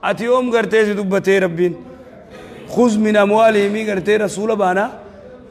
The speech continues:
Rasuulaan irraa fuudhi jee, ati akkamiin irraa fuudhuu dandeessaa jaaniin hin kanninu.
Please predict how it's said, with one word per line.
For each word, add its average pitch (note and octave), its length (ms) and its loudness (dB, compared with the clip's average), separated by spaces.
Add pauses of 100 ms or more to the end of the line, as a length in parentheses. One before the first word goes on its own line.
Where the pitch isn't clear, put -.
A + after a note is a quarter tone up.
Rasuulaan G3 540 0
irraa F3+ 180 0
fuudhi G#3 240 -4
jee, G#3+ 280 2
ati F3 200 0
akkamiin G3 400 -4
irraa A3 220 0
fuudhuu G#3+ 200 -8
dandeessaa G#3 420 -2
jaaniin F#3+ 200 -4
hin F#3 80 -6
kanninu. F#3 300 -2